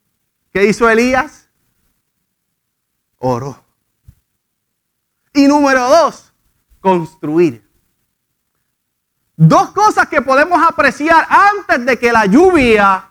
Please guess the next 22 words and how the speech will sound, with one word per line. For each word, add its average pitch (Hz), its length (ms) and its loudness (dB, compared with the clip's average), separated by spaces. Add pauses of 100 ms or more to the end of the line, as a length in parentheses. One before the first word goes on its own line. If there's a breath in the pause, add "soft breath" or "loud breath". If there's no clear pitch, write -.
(140)
sea 285 440 0
derramada. 196 800 0 (640)
Dos 294 220 2
cosas 403 380 0
que 349 100 -4
usted 370 220 -2
y 349 40 0
yo 403 140 2
debemos 381 440 2
procurar 311 540 0
hacer 330 480 0
antes 339 420 0
de 262 140 -2
que 247 140 -2
la 233 100 2
lluvia 302 800 0
que 247 160 0
Dios 311 300 0
ha 370 100 2
prometido 359 580 0
sea 302 340 2
derramada. 254 680 0